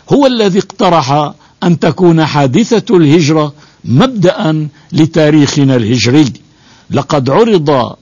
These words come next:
في ذاك الوقت أن يؤرخوا بالت-، بتاريخ الفرس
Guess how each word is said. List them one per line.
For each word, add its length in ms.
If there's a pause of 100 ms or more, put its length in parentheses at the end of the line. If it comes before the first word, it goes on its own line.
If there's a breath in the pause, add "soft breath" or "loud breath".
(460 soft breath)
في 240
ذاك 680 (260)
الوقت 680 (420 soft breath)
أن 100
يؤرخوا 680
بالت-، 300
بتاريخ 720
الفرس 680